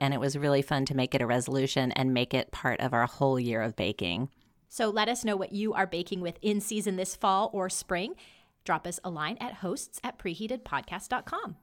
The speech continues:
Speaker 1: Steph, and our theme for October is Simply Savory, and longtime listeners will know that I am a huge savory baked good fan.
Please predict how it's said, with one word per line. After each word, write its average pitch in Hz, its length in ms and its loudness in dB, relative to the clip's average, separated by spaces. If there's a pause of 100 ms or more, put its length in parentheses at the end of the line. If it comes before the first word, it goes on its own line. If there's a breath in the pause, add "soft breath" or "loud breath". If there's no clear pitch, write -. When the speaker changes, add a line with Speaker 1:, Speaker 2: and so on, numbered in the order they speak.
(380)
Speaker 1:
Steph, 269 280 10
and 262 80 10
our 254 100 10
theme 294 240 4
for 311 220 4
October 208 540 6
is 170 220 4
Simply 208 460 6
Savory, 156 720 4 (100)
and 139 300 4
longtime 196 460 6
listeners 165 500 2
will 160 140 2
know 139 320 4
that 139 180 2
I 156 140 2
am 156 160 2
a 160 100 2
huge 208 640 6 (120)
savory 127 580 2
baked - 480 -2
good 123 340 -2
fan. 123 600 2